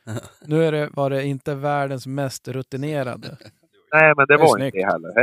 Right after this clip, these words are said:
Speaker 3: är
Speaker 2: Nej.
Speaker 3: jag säga. Jag har inte, inte för det, men jag var, jag var ändå säker på att vi skulle få upp en älg, men, ja.
Speaker 1: Mm.
Speaker 2: Men hur, hur var det att sitta på pass då i minus sexton grader eller vad ni hade?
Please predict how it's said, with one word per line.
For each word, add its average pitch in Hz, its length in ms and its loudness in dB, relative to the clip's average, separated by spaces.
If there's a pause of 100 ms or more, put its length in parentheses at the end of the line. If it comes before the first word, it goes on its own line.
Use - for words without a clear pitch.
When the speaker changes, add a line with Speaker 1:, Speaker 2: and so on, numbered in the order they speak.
Speaker 3:
är - 40 4
Speaker 2:
Nej. 190 240 -2
Speaker 3:
jag 95 100 -20 (180)
säga. 104 160 -18 (220)
Jag 127 100 -10
har 135 180 0
inte, 123 200 -8 (180)
inte 123 320 -20
för 113 160 -20
det, 117 160 -8
men 107 140 -14
jag 117 100 -6
var, 117 100 0
jag 110 120 6
var 104 160 6
ändå 104 260 -4
säker 110 360 0
på 87 60 -10
att 90 100 -10
vi 92 80 -20
skulle - 200 -20
få 85 120 -8
upp 92 140 -8
en 95 180 0
älg, 98 220 6
men, 90 80 -20 (300)
ja. 123 100 -10 (460)
Speaker 1:
Mm. 113 200 -12
Speaker 2:
Men 208 160 -2
hur, 214 280 0
hur 196 320 -4
var 185 300 0
det 180 220 -4
att 165 60 -4
sitta 165 320 -8
på 160 140 -6
pass - 260 -4
då 196 100 -6
i 170 60 -2
minus 151 340 -4
sexton 139 400 -6
grader 131 300 -4
eller 127 140 -6
vad 123 100 -4
ni 123 60 -8
hade? 120 340 -8